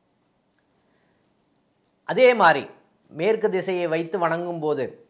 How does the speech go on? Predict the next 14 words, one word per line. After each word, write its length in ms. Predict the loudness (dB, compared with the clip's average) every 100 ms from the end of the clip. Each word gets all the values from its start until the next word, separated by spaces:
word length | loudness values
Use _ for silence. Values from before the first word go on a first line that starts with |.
| -10
அதாவது 320 | 0 2 2
வருணன், 500 | 2 2 0 -4 -10 _ -4
வருண 300 | -2 0 2
ஜபம் 340 | 2 2 -2
பண்ணும்போது 600 | -4 -4 -4 -4 -4 -8 -12 _ _ _ _ _ _ _ _ _ _ _ _ _ _ _ _ _ _ _ _ _ _ _ _ _ _ _
நிறைய 500 | -8 -2 -2 0 0
விஷயங்கள், 720 | 0 0 -2 0 -2 -4 -12 _ _ _
நமக்கு 480 | -4 -2 -2 -6 -6
தேவையான 840 | 0 2 4 4 6 4 2 -2
பொருட்கள் 500 | 0 0 0 0 0
வந்து 300 | 0 -4 -4
விருத்தியாகக்கூடிய 1080 | -2 -4 -2 4 4 4 -2 -6 -4 -4 -2
தன்மை 420 | -4 -2 -4 -4
வந்து 500 | -6 -4 -4 -4